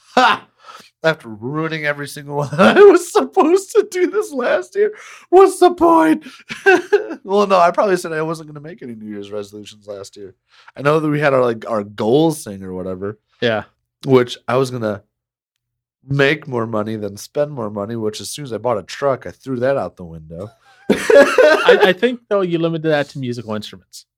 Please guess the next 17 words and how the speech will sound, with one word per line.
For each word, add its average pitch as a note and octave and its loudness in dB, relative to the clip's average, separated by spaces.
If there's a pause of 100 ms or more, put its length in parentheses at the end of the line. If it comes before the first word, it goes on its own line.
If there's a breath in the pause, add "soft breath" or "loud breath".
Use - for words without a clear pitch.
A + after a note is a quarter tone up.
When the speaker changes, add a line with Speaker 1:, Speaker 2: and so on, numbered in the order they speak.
(680)
Speaker 1:
Oh, G#2 0
maybe F2 -14
I D2+ -12
did. D2+ -20
Which, A2+ 0 (1300)
wait, D#2 -12 (240)
nah, F2+ -8
I - -10
probably C#2+ -12
Speaker 2:
Ma-, E3+ 0
Speaker 1:
said G3 -6
Speaker 2:
and F3 0
Speaker 1:
screw F#3 -10
it. - -2
Speaker 2:
maybe, F#3+ -2
like, D3 -2 (680)
maybe B2 -6